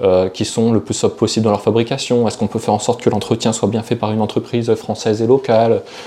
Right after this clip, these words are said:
est-ce qu'on peut, est-ce qu'on, on regarde que le projet ne nous échappe pas et reste bien ancré sur le territoire, et tout ça, du coup, ça a aussi un sens de, d'intérêt collectif,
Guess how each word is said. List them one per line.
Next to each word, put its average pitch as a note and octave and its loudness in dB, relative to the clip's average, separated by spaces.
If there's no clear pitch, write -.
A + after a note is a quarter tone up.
est-ce - -2
qu'on A2+ -2
peut, A2 -4
est-ce A2 0
qu'on, A2 0
on A#2+ 2
regarde B2 4
que G#2 0
le A2+ 4
projet A#2+ 0
ne B2 -2
nous A2+ -2
échappe - -4
pas - 2
et - 2
reste A2+ -4
bien A2+ 0
ancré A2+ -2
sur A2 -2
le - -8
territoire, A#2 2
et A2 0
tout A#2+ 0
ça, D3+ 2
du C3 4
coup, D3+ 0
ça B2+ -2
a - 4
aussi A2+ -2
un A#2 -2
sens C#3 -2
de, G#2 2
d'intérêt A#2 2
collectif, A#2 0